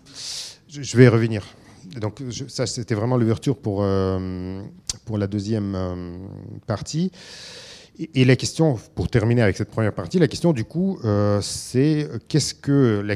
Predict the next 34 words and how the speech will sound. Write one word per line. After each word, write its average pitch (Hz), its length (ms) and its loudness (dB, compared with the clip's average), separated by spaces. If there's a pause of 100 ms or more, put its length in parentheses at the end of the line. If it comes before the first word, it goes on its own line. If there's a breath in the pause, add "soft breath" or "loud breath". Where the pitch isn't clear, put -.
(140)
la 107 100 2
vraie 113 180 -2
question 160 440 -6
qui - 140 -18
se - 120 -8
pose 147 460 2 (180)
avec, 92 400 -8
euh, 87 200 -10 (100)
c-, - 180 -18
ces - 160 -10
considérations, 101 840 -6
et, 95 120 -12
euh, - 680 -16 (100)
c'est - 160 -10
que, - 140 -10
qu'est-ce - 260 -2
qu'on, 135 140 2
qu'est-ce 127 420 -6
qu'on 127 100 -6
souhaite - 220 0
faire 160 400 2
avec 92 160 -4
ces - 140 -2
méthodes 139 280 6
et 117 40 4
pour - 160 -2
quelle 131 160 6
finalité ? 110 560 2 (840 soft breath)
C'est-à-dire - 140 -14
que - 80 -10
les 95 80 0
fin-, 135 200 -2
les 123 140 6
finalités 135 680 8